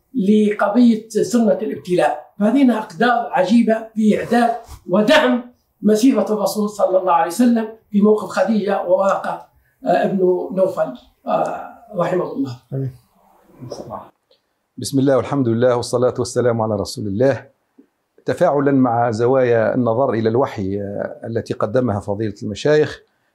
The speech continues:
Speaker 2: أنا أعلق ع-، على زاوية تتعلق بقضية من قضايا الأمة، آه، في علاقة بالوحي، وهي قضية أنسنة الوحي في علاقة بإنسانية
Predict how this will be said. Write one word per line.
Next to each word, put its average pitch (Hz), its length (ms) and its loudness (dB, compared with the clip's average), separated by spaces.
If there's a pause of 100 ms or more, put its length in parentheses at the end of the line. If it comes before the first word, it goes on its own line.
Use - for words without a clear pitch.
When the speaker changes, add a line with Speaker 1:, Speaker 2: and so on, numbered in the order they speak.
(160)
Speaker 2:
أنا 156 280 0
أعلق 151 300 0
ع-، 120 300 -2
على 131 300 0
زاوية 135 600 2
تتعلق 139 720 -2
بقضية 131 840 0
من 139 140 2
قضايا 139 320 0
الأمة، 175 540 0 (640)
آه، 131 120 -6
في 151 160 -2
علاقة 160 480 0
بالوحي، 104 500 -2 (240)
وهي 147 320 2
قضية 151 840 -2 (760)
أنسنة 135 580 2
الوحي 104 500 -2 (360)
في 135 120 -2
علاقة 127 520 0
بإنسانية 139 680 2